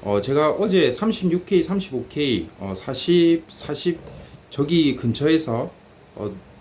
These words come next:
조정이 온다면 삼십육 K에서 삼십오 K에서 지지받는 모습이 나올 거다. 어, 삼십오 K가 안 떨어진다면 다시 매수할 위치가 되는 거죠. 어, 그렇게 생각해 주시면 좋을 것 같아요.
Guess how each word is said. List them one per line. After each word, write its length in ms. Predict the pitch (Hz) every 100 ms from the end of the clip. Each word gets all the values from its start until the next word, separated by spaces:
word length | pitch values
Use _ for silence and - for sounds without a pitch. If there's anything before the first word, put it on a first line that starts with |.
| -
조정이 360 | - 156 165 151
온다면 280 | 151 151
삼십육 460 | 147 180 175 160 143
K에서 400 | 160 156 131 131
삼십오 460 | 131 135 - 123 120
K에서 380 | 139 135 107
지지받는 580 | - 135 160 156 123 123
모습이 320 | 123 127 -
나올 280 | 104 95 104
거다. 340 | 139 135 90 - - - - - - - -
어, 120 | 101
삼십오 480 | 98 180 185 156 123
K가 320 | 165 170 151
안 140 | 120 110
떨어진다면 600 | 147 156 156 156 151 123
다시 280 | 135 147 131
매수할 460 | 160 165 151 123 - 104
위치가 420 | 143 - 180 156
되는 260 | 120 139
거죠. 360 | 147 120 101 113 - - -
어, 140 | 104 98
그렇게 320 | 143 156 156
생각해 340 | 143 147 139 117
주시면 320 | 107 - 101
좋을 180 | 92 92
것 140 | 101
같아요. 240 | 101 92